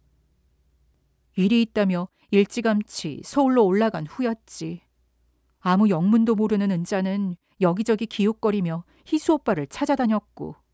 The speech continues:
그래, 그날 은자는 아무 잠꼬대도 하지 않았어.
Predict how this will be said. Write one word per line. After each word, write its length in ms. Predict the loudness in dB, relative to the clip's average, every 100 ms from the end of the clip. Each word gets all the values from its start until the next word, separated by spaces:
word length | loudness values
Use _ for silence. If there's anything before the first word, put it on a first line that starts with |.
| _ _ _ _ _ _ _ _ _ _ -20 -18 0
그래, 720 | 4 6 4 0 -4 -10 -12
그날 280 | 2 4 6
은자는 520 | 4 2 2 4 2 -2 -10 0
아무 280 | 2 4 4
잠꼬대도 640 | 4 0 0 0 0 0
하지 240 | 0 0 2
않았어. 500 | 0 -2 -4 -8